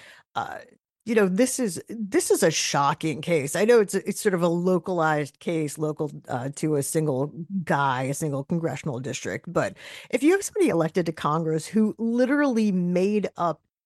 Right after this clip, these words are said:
huge chunks of his resume about where he, uh, where he came from,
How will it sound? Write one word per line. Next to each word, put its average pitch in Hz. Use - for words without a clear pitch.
huge 302
chunks -
of 127
his 123
resume -
about 160
where 190
he, 202
uh, 151
where 196
he 240
came 330
from, 143